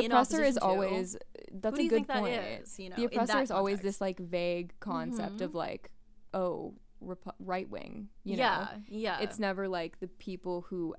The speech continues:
Speaker 2: actually have the money and the strategy to
Speaker 1: Mm-hmm.
Speaker 2: affect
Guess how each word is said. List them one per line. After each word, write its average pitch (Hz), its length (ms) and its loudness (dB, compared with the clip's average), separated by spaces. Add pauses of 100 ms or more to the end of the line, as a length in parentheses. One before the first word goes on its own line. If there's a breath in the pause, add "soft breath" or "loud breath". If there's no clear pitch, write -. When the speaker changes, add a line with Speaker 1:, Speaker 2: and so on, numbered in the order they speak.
Speaker 2:
actually 170 520 -4
have 170 420 -6
the 180 80 -4
money 160 680 -8 (140)
and 170 340 -6
the 175 60 -8
strategy 165 640 -6
to - 200 -8
Speaker 1:
Mm-hmm. 180 320 -4
Speaker 2:
affect - 400 -8